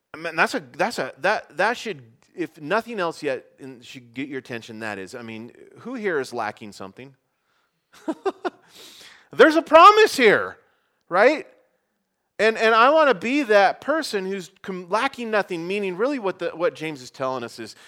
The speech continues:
is to have contentment with what God's given us, no matter what we're going through. So we don't see ourselves as, as, as needing something that we don't have. Another passage of Scripture will go on to say that you are complete, right, in Colossians, in Christ Jesus.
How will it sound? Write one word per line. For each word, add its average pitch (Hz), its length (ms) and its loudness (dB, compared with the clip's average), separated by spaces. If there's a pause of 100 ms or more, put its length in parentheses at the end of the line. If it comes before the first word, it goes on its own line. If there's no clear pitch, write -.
(120)
is 135 100 -16
to 160 80 -10
have 180 300 -6
contentment 165 760 -16
with 131 160 -20
what 113 200 -14
God's 113 280 -12
given 160 300 -12
us, 156 160 -12
no 123 80 -18
matter 120 240 -10
what 135 220 -10
we're 151 100 -10
going 127 340 -14
through. 117 220 -12 (240)
So - 140 -10
we 151 100 -4
don't 233 200 -2
see 269 340 -4
ourselves 151 580 -2 (100)
as, 151 300 -8 (120)
as, 147 220 -8 (100)
as 127 300 -10 (220)
needing 226 400 -6
something 190 380 -8
that 185 140 -4
we 185 120 -8
don't 170 240 -2
have. 214 500 -6 (320)
Another 208 400 0
passage 185 380 -8
of 156 80 -16
Scripture 202 260 -12
will 160 80 -10
go 156 80 -8
on 160 160 -8
to 156 80 -12
say 190 220 -8
that 165 160 -2
you 180 180 -4
are 156 80 -2
complete, 233 800 -8 (240)
right, 170 260 -4
in 156 80 -16
Colossians, 240 680 -8 (260)
in 196 140 -6
Christ 208 460 -8
Jesus. 214 640 -8